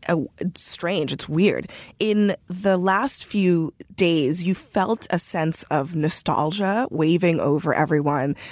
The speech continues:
that you were talking to at the rallies. It, you know, I mean, campaign aides are telling you with one side of their mouth that everything is going really well. They're in it through March tenth. Ev-, you know, they're gonna be here.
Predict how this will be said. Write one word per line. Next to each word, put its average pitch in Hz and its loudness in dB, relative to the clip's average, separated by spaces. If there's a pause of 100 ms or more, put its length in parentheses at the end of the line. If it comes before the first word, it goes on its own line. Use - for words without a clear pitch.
(200)
that 180 2
you 180 6
were 160 4
talking 147 0
to 104 0
at 156 -4
the 165 0
rallies. 185 2
It, 202 -2 (360)
you 285 4
know, 262 2
I 254 2
mean, 254 4
campaign 311 2
aides 214 2
are 165 2 (300)
telling 233 2
you 160 4 (240)
with 180 2
one 185 2
side 160 2
of 151 -4
their 147 2
mouth 147 2 (180)
that 214 0
everything 294 2
is 247 4
going 185 2
really 180 4
well. 285 4
They're 233 2
in 285 4
it 262 2
through 240 2
March - -4
tenth. 269 0 (280)
Ev-, 214 0
you 240 4
know, 208 4
they're 202 -2
gonna 220 0
be 247 0
here. 185 2